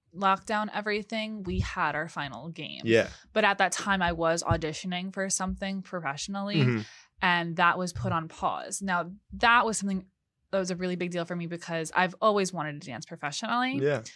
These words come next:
Speaker 1: And I, um, I always, like, remained positive. When I was in a toxic relationship, my partner had expressed to me that he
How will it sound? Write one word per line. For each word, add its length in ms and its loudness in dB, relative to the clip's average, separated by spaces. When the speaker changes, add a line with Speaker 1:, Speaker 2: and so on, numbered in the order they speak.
Speaker 1:
And 200 6
I, 240 -2
um, 220 0
I 160 8
always, 280 0
like, 120 -2
remained 300 -2
positive. 520 -2
When 200 0
I 100 2
was 240 -2
in 120 -4
a 60 -6
toxic 380 -6
relationship, 500 -4
my 180 -2
partner 640 -6
had 300 -6
expressed 480 -6
to 60 -10
me 200 -6
that 300 -2
he 420 -6